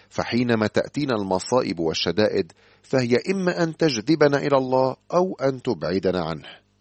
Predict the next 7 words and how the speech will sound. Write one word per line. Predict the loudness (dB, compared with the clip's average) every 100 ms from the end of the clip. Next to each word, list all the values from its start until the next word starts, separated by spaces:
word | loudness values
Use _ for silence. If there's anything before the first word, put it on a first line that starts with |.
| _ _ _
وما | -4 0 0 -2
أحوجنا | -8 -4 0 2 2 0 -2
لأن | -2 -4 -6 -4 -4
ندنو | -4 -6 -2 -2
منه | -2 -4 -6 -6
أكثر | -6 -4 -2 -2
فأكثر. | -2 -4 -4 -10 -10